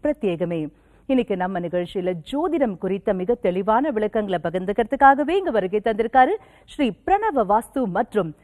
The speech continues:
சிவஸ்கந்தா ஜோதிடாலயா நிறுவனர் திரு சிவஜி சத்யசீலன் அவர்கள். உங்களுடைய சந்தேகங்களையும் நீங்க எங்கள் கால் பண்ணி கேட்கலாம். கால் பண்ண வேண்டிய எண்கள் பூஜ்ஜியம் நான்கு நான்கு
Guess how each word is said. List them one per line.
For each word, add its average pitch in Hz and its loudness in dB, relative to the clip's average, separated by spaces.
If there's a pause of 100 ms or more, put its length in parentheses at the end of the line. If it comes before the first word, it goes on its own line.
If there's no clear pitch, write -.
(240)
சிவஸ்கந்தா 302 4 (160)
ஜோதிடாலயா 220 4
நிறுவனர் 175 -2 (220)
திரு 247 2 (120)
சிவஜி 320 2 (140)
சத்யசீலன் 247 0
அவர்கள். 160 -2 (420)
உங்களுடைய 381 0
சந்தேகங்களையும் 254 0
நீங்க 320 0
எங்கள் 196 0
கால் 185 2
பண்ணி 240 0
கேட்கலாம். 165 -4
கால் 254 2
பண்ண 302 2
வேண்டிய 277 0
எண்கள் 285 0
பூஜ்ஜியம் 202 -4
நான்கு 202 -2
நான்கு 269 0